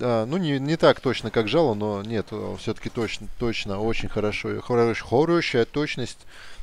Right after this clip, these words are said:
А у нее не в смысле, что кружок сильно маленький, а в смысле, что снаряды летят прям вот в этот треугольничек. А, ровненько, ровненько. Если руки не дриж-, не,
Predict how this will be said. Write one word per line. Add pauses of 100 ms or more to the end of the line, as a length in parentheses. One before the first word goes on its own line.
(580)
А
у
нее
не
в
смысле,
что
кружок (140)
сильно
маленький,
а
в
смысле,
что (500)
снаряды
летят
прям
вот
в
этот
треугольничек. (840)
А,
ровненько,
ровненько.
Если
руки
не
дриж-,
не,